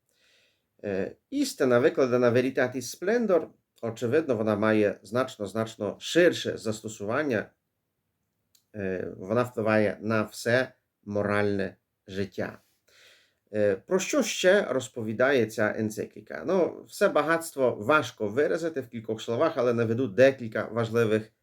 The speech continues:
тез. Е, перше, це те, що папа засуджує моральний релятивізм, ну, і так, як ми вже згадали, повчає, що добро і зло є об'єктивними категоріями, отже, є вчинки, які є добрі або злі, незалежно від обставин.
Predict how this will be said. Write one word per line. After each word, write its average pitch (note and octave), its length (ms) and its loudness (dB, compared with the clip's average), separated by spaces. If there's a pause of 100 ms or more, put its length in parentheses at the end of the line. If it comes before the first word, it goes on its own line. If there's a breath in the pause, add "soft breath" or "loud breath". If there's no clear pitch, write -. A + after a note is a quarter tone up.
(200)
тез. G2 500 -4 (1200 soft breath)
Е, G#2 360 2 (400)
перше, A3 360 4
це - 180 -4
те, G3+ 140 -2
що - 240 -4
папа E3 340 -2
засуджує D3+ 760 0
моральний B2+ 560 4
релятивізм, C3 800 0
ну, D3 140 -2
і A2 100 0
так, A2 200 -4
як G#2+ 100 -12
ми G#2+ 100 -2
вже C3 140 0
згадали, F3 420 2
повчає, B2+ 420 0
що A#2 200 0
добро B2+ 400 4
і G#2+ 140 -4
зло D3 240 -2
є A#2+ 240 0
об'єктивними G#2+ 600 -2
категоріями, C#3+ 720 -2
отже, B2 260 -2
є A#2 280 2 (280 soft breath)
вчинки, G3 480 2
які A#2 260 -4
є A2 140 0
добрі A#2+ 520 2
або A2 280 0
злі, D#3 260 -4
незалежно A#2 760 0
від G2+ 400 -10
обставин. - 720 -12